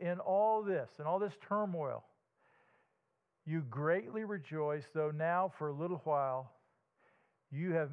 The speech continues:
may have had to suffer grief and all kinds of trials.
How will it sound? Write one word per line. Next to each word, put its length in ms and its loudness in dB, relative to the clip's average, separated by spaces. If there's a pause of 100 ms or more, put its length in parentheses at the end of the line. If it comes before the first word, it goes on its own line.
may 220 2
have 140 0
had 200 0
to 80 -6 (100)
suffer 320 -2
grief 440 -6 (280)
and 80 -4
all 160 0
kinds 320 -4
of 100 -10
trials. 420 -4